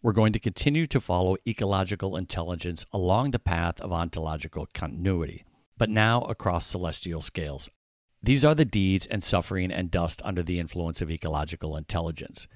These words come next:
We used to think of the night sky as static and eternal, but look up any, on any clear night and every astronomical object you see is evolving in relation to something else." So tell us again, Rich,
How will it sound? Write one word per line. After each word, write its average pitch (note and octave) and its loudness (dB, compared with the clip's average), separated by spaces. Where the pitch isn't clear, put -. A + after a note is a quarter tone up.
We G#2 0
used D3+ 0
to C#3+ -6
think A#2 -2
of G2+ 0
the F#2 0
night F#2 0
sky F2+ 0
as - -2
static F2 0
and F2+ -6
eternal, D#2+ -4
but - -2
look F#2+ 0
up G2+ 0
any, G#2 -2
on F2+ -2
any A#2+ 4
clear A#2 2
night F2+ 0
and F2 -8
every B2+ -2
astronomical F#2+ -2
object E2+ -4
you F2 -6
see D#2+ -2
is E2 -8
evolving F2+ -2
in G#2 -6
relation E2+ -4
to - -8
something E2 -4
else." B1+ -8
So A2 2
tell F#3 2
us - 0
again, G#2 0
Rich, F2+ -2